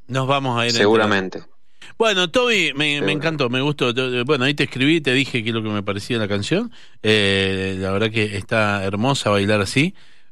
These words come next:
Speaker 1: Y, mm, y, y aparte, si-, siempre me ha gustado mucho lo, lo que haces. Venís, eh, caminando hermoso, loco.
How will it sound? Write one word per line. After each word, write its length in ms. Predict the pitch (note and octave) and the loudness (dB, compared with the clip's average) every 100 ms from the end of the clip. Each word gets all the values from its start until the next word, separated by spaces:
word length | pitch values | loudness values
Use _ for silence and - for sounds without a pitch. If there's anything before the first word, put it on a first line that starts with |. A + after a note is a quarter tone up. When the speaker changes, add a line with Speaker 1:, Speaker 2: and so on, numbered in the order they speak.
| - | -2
Speaker 1:
Y, 240 | B2 A#2 A2+ | 4 4 4
mm, 640 | G#2+ G#2+ G#2 G#2 G#2 G#2 G#2+ - - | 2 0 0 0 0 -2 -8 -18 -4
y, 280 | B2+ B2 B2+ | 0 2 2
y 40 | B2+ | 2
aparte, 400 | C3 D#3+ D#3+ C3 | 0 -2 -2 -4
si-, 240 | - - - A#2+ - | -6 -14 -16 -14 -2
siempre 680 | E3 D3+ D3 C3 B2+ A#2 A2 - - - | 0 2 4 4 4 2 0 -10 -18 -2
me 100 | C#3+ | 2
ha 40 | |
gustado 400 | D#3+ D3+ E3+ D#3+ | 4 4 4 4
mucho 380 | D3 D#3+ C#3 C#3+ | 4 2 2 4
lo, 200 | C3+ B2+ | 4 2
lo 140 | B2+ A#2+ | 0 0
que 100 | B2+ | 0
haces. 240 | - A2 | 0 0
Venís, 520 | A2+ B2+ B2+ A2+ G2+ - - | 2 2 2 0 -4 -14 -12
eh, 180 | A2 G2+ - | -12 -12 -6
caminando 580 | - B2 C3 C#3+ C#3 C#3 | -2 2 2 2 2 2
hermoso, 500 | B2 C3+ D#3+ B2+ - | 0 2 2 2 0
loco. 460 | A2+ B2+ B2+ A#2 | 2 2 2 2